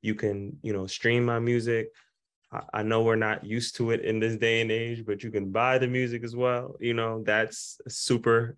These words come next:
great way to support the artist in creating and continuing to create. On iTunes, you can buy the stuff. There's a song for everybody.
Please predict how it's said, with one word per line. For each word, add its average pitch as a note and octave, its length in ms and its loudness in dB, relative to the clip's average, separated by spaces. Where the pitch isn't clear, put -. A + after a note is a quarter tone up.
great G#2+ 280 4
way F2 140 4
to A2+ 80 2
support A#2 420 -2
the - 120 -4
artist A2 380 -2
in G#2+ 100 -6
creating G#2+ 580 0
and A2 140 -4
continuing A2+ 480 0
to A2 80 0
create. G#2+ 480 -6
On G#2+ 80 -2
iTunes, G#2 500 0
you G#2 60 -10
can G2+ 140 -6
buy G2+ 160 2
the G2+ 80 -4
stuff. G2+ 400 0
There's A2+ 240 4
a A2 40 -4
song G#2+ 480 2
for - 100 -6
everybody. F2+ 580 -6